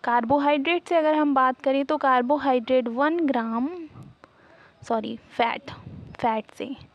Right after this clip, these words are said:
एक ग्राम फैट से नाइन पॉइंट वन किलो कैलोरी ऊर्जा प्राप्त होती है। प्रोटीन की भी बात कर लेते हैं कि प्रोटीन से जो है कितनी ऊर्जा प्राप्त होती है। तो एक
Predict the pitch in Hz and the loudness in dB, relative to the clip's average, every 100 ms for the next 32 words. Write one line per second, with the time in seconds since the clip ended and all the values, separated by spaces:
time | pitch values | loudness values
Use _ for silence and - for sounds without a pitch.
0 | - _ - _ - 277 349 403 311 285 | -20 _ -20 _ -4 0 2 0 0 2
1 | 262 254 - 240 220 220 - 233 262 339 | 2 -2 -2 0 0 -4 -4 -2 -2 -4
2 | 339 - - _ _ - - - 240 240 | -12 -20 -20 _ _ -20 -20 -8 -2 0
3 | 254 277 339 - 269 269 285 262 233 277 | 2 0 0 2 2 2 0 -2 0 2
4 | 311 - 254 247 240 240 226 226 220 240 | 2 -2 0 0 0 0 0 0 -2 -4
5 | 233 220 208 240 311 - - _ - - | -2 -2 2 0 0 -6 -20 _ -12 -2
6 | 240 220 - 220 190 - 190 214 208 - | 2 2 0 -4 -2 -6 -10 -12 -14 -20
7 | - _ _ - _ _ _ _ - 247 | -20 _ _ -20 _ _ _ _ 0 0
8 | 240 285 320 330 311 269 254 247 - 247 | 2 0 0 0 0 2 2 0 -2 0
9 | 240 - 247 262 294 349 - 269 262 285 | 0 -2 -2 -2 -2 -2 4 4 4 2
10 | 311 330 302 269 254 226 262 349 339 _ | 0 0 0 0 0 0 0 -2 -6 _
11 | _ _ 285 285 302 320 302 302 285 294 | _ _ -4 0 0 2 2 2 4 2
12 | 285 294 294 311 294 339 _ 254 285 311 | 2 0 0 -2 -2 -4 _ -2 -2 0